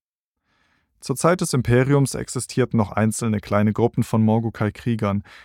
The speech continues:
die während Palpatines Herrschaftszeit nicht in Erscheinung traten. Dennoch erklärte das Imperium den Kult kurz nach dem Ende der Klonkriege zu einer gesetzlosen Religion.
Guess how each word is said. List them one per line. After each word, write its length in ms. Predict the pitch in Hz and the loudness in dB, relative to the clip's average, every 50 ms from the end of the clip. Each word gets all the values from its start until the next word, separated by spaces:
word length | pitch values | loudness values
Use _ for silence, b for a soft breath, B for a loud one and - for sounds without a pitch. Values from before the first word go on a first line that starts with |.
| B B | B B
die 140 | - 139 120 | 0 4 6
während 260 | 147 160 160 156 139 | 6 6 6 4 2
Palpatines 640 | - 131 131 139 - - 135 - 135 127 117 - - | 2 2 2 2 2 0 -2 2 2 2 2 2 2
Herrschaftszeit 800 | 117 120 120 - - 131 120 - - - - - 113 107 104 - | 0 0 2 2 0 -2 -2 -2 -10 -8 -2 0 2 2 2 2
nicht 220 | 110 107 - - | 0 0 0 -2
in 100 | 107 101 | -4 -4
Erscheinung 500 | 101 95 92 - - 95 95 95 92 92 | -2 -4 -4 -4 -2 -2 0 0 -2 -2
traten. 520 | 90 - - 90 90 - - - 87 - - _ _ _ _ _ _ _ _ _ _ _ _ _ _ _ _ _ _ _ _ _ _ - | -4 -8 -10 -12 -12 -12 -14 -18 -18 -18 -20 _ _ _ _ _ _ _ _ _ _ _ _ _ _ _ _ _ _ _ _ _ _ 2
Dennoch 320 | 110 123 139 170 180 - | 4 6 6 6 6 6
erklärte 400 | 156 135 - - 117 107 98 104 | 4 2 4 4 4 4 4 0
das 180 | 95 101 95 - | -2 -2 -2 -2
Imperium 560 | 110 101 - 110 107 110 107 101 107 104 98 | -4 -4 0 0 2 2 2 2 2 2 2
den 140 | 101 98 95 | 0 0 -2
Kult 300 | - - 117 110 104 - | 0 2 2 2 0 -2
kurz 280 | - - 139 - - | -2 -2 -2 -2 0
nach 140 | - 127 - | -2 -2 -2
dem 160 | - 131 120 | -2 -4 -2
Ende 220 | 117 117 127 127 117 | 0 2 2 2 2
der 100 | 113 107 | 0 -2
Klonkriege 560 | - - 120 123 123 117 - - 127 120 120 | 0 0 2 2 2 2 0 0 0 0 0
zu 160 | 104 - - | -2 -2 -2
einer 200 | 117 110 107 107 | 0 0 0 0
gesetzlosen 640 | 101 104 98 104 104 - - 117 113 113 - - 113 | 0 0 -2 -2 -2 -2 -2 -2 0 0 0 -2 -2
Religion. 520 | 104 110 104 98 - - 92 90 95 92 | 0 -2 -4 -4 -6 -6 -6 -6 -6 -8